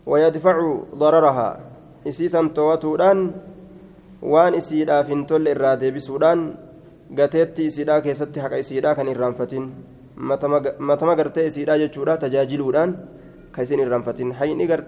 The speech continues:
gateetti isiidhaa keessatti jiru, isima san tajaajilu.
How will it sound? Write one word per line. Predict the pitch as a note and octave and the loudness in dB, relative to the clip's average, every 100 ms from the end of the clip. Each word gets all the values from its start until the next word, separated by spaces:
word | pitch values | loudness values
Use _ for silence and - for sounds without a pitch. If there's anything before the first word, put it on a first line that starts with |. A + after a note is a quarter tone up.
| - | -4
gateetti | C#3 D3 F3 F3+ | -2 0 -2 -2
isiidhaa | E3+ D#3 D#3+ E3 | -4 -2 0 0
keessatti | D3+ E3+ F#3+ | 0 -2 -4
jiru, | F3+ C#3 G#2+ - - - - - - - - - _ _ - - _ - | -2 -2 -4 -12 -20 -20 -20 -20 -20 -20 -20 -20 _ _ -20 -20 _ -8
isima | D3 D#3 D3 | -4 0 2
san | E3 | 2
tajaajilu. | D#3 C#3 C#3 C3+ A#2+ | 2 2 2 0 -6